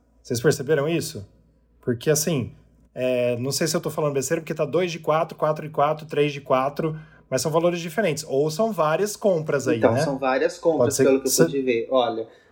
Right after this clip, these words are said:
Speaker 2: no, no print que a gente tem aqui, tem uma de Apple Store, tem uma de Nike.
Speaker 1: Ah, verdade,
Speaker 2: Então, até
Speaker 1: verdade.
Speaker 2: a gente pode observar uma
Speaker 1: Verdade.
Speaker 2: Apple Store,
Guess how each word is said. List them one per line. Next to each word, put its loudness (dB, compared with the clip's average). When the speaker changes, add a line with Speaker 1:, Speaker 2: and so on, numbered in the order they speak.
Speaker 2:
no, 0
no -6
print -2
que -2
a 0
gente 0
tem 0
aqui, -2
tem 0
uma 0
de 2
Apple 2
Store, 0
tem 0
uma 2
de -10
Nike. -2
Speaker 1:
Ah, 0
verdade, 2
Speaker 2:
Então, -4
até -2
Speaker 1:
verdade. 2
Speaker 2:
a -6
gente -10
pode 4
observar -2
uma 0
Speaker 1:
Verdade. 2
Speaker 2:
Apple -2
Store, -2